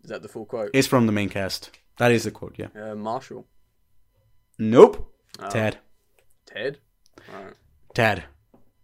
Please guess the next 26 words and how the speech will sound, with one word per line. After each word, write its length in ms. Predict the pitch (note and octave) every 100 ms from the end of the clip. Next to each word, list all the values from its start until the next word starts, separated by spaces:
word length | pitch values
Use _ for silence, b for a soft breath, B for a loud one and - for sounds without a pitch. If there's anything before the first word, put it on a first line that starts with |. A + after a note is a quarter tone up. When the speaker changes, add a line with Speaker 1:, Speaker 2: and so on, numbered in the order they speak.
| -
Speaker 2:
Yeah. 240 | G#2 G2 F#2 - _ _ _ _
All 180 | B2 B2
right. 240 | G#2 - - _
So 480 | - - C#3 C3 C3
you 140 | C3 A#2+
got 400 | B2+ A#2+ A#2 - _ _ -
number 240 | B2 C#3
one 240 | C#3 D3
right. 340 | C3 G#2+ A2+ -
Speaker 1:
I 100 | A#2
got 160 | C3+ -
three. 320 | - G#2 F#2 -
Speaker 2:
So 80 | A#2
yeah, 120 | A2+
you 140 | A2
got 200 | A2+ G#2+
three 160 | - G#2+
out 100 | G2+
of 140 | G2 - -
ten. 340 | - G2 F#2+ - - -
Speaker 1:
Sick. 460 | - - D#2+ F#2+ F#2+
Speaker 2:
I 20 |
think 180 | G#2+ A2
that's 160 | G2
pretty 240 | - G2 G2
poorly. 420 | - G2+ G2 G#2